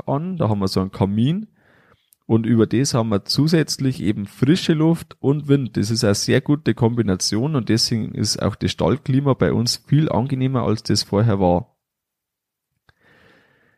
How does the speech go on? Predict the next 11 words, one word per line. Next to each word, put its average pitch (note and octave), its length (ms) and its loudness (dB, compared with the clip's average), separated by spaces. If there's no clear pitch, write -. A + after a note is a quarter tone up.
Ja, G#2 140 4
wie C#3 120 4
kann D#3 280 2
man D#3 100 2
jetzt - 340 0
das A#2+ 160 2
Problem A#2+ 520 0
eben C#3 220 -2
lösen? G#2 380 2
Ich F#2 140 -2
hab's - 440 -2